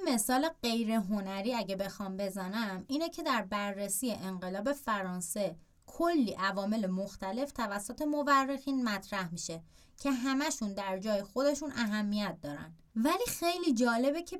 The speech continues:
بدونیم کشف سیب زمینی یکی از عوامل وقوع انقلاب فرانسه بود، چون تا قبل از کشف سیب زمینی اروپا درگیر قحطی‌های زیادی می‌شد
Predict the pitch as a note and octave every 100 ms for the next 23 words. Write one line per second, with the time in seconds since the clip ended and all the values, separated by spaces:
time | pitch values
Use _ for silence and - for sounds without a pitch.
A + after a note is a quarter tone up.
0 | B3 E4 C4 B3 A3+ A3+ - - D4+ D4+
1 | - F#3 G3 - A3+ G#3 A#3 A3+ A3 A#3+
2 | D4+ E4 E4+ C4+ G#3 G#3 - A3 G#3+ A3
3 | A3 A3+ G3 F#3+ A3+ A3+ C#4 E4+ C#4+ A#3+
4 | A#3+ D4+ - C4 A3 A3 - A3 G3 G3
5 | - _ - G4 F#4+ D4 B3+ A#3+ D4+ E4+
6 | F#4 F4+ - D#4 - D4 C#4+ B3+ A3+ A#3
7 | A3 G#3 G3+ - _ C4 D#4 E4+ - D4+
8 | C#4+ A#3 G#3+ G#3 G#3 C4 C#4 A3 G#3 -
9 | A3 F3 A3 C4+ A#3 G#3+ G3+ F3+ E3 E3
10 | E3 E3